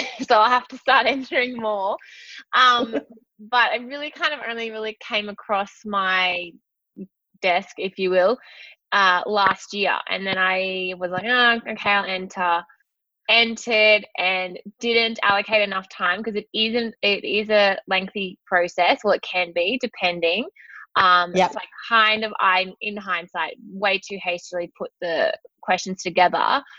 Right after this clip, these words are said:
Speaker 1: But like you said, it was a very reflective process. And I was also encouraged after that to do it again next time, and kind of hinted about, you know, maybe doing it a little better. <laughs> Um,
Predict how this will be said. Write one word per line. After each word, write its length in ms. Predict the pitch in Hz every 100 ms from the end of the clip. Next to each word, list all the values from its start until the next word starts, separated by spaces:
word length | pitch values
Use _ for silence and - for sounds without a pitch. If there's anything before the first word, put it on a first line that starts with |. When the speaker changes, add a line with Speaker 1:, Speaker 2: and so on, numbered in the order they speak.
| - - 185
Speaker 1:
But 440 | 175 214 196 175 - -
like 140 | 196
you 100 | 208
said, 240 | 196 208 185
it 60 |
was 160 | 196 202
a 60 |
very 360 | 196 196 185 190
reflective 640 | 185 190 - 185 - 185 180 -
process. 600 | 175 165 - 202 294 - -
And 200 | 185 185
I 240 | 180 175
was 300 | 180 180 175
also 260 | 185 180 180
encouraged 840 | 175 - 170 165 160 - - - _ -
after 400 | 160 170 - 180
that 220 | 165 127 - -
to 140 | 180
do 200 | 165 170 165
it 120 | 160
again 480 | 170 165 170 165 165 -
next 320 | 147 143 -
time, 320 | - 165 151 151
and 100 | -
kind 220 | 143 156
of 100 | 160 - - - _
hinted 380 | 196 165 180 165
about, 380 | 156 156 143 - _
you 80 | 196
know, 160 | 160 -
maybe 420 | 170 165 160 156 151 - _ _ - - - 190
doing 280 | 190 175 165
it 80 | 160
a 80 |
little 180 | 165 160
better. 320 | 160 160 180 269
<laughs> 60 | - - - 539 - 440 415 440 427 403 330 -
Um, 360 | 262 240 240